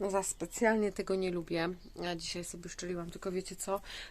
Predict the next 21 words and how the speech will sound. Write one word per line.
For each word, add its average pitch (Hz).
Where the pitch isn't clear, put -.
Krem 196
ten 180
B 202
B, 185
e, 175
z 170
Misza 214
strzeliłam 196
sobie, 180
żeby 190
jednak 190
jakiś 185
tam 185
filtr 185
dać. 202
No, 208
oczywiście 190
wcześniej 196
jeszcze 190
ten 185
filtr 185